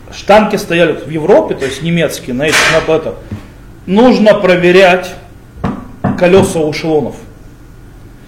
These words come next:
И их нужно подбивать, и там, и подбивать молотком. Специально. Подбиваешь молотком и кладешь молоток, ну, то есть на, ну, эту площадку, которая стоит там. Ты положил молоток, то есть там подергал и так далее, никто обратит внимание.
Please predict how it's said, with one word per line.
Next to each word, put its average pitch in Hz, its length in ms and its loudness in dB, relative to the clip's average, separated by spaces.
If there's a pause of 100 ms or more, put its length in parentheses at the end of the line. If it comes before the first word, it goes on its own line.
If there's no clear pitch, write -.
(440)
И 175 140 0
их 208 80 2
нужно 214 220 2
подбивать, 175 500 2
и - 20 -6
там, 220 220 4
и 143 80 -6
подбивать 165 500 2
молотком. 170 540 -2 (440)
Специально. 147 500 0 (100)
Подбиваешь 190 440 4
молотком 190 500 2
и 208 40 0
кладешь 196 300 0
молоток, 190 540 0 (640)
ну, - 0 -
то 175 80 -2
есть 165 140 -4
на, 170 460 4 (1200)
ну, 247 200 4
эту - 120 2
площадку, 208 400 2
которая 180 180 0
стоит 175 240 0
там. 131 260 0 (260)
Ты 214 80 2
положил 240 340 6
молоток, 220 520 4
то - 40 -6
есть 139 100 -8
там 151 120 -2
подергал 196 480 4
и 175 40 0
так 175 100 0
далее, 143 180 0
никто 180 140 -4
обратит 175 160 -4
внимание. 151 240 -2